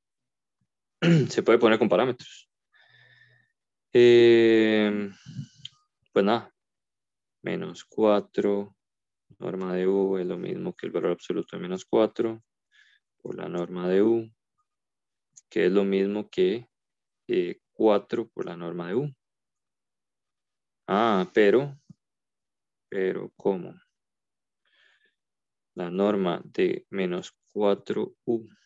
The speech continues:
es igual a tres, entonces, eh, tres es igual a cuatro por la norma de U,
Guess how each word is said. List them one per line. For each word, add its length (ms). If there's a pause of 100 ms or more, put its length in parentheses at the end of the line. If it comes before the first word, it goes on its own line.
(800)
es 240
igual 240
a 60
tres, 500
entonces, 960 (840)
eh, 420
tres 440
es 200
igual 400
a 120 (120)
cuatro 460
por 160
la 100
norma 340
de 80
U, 260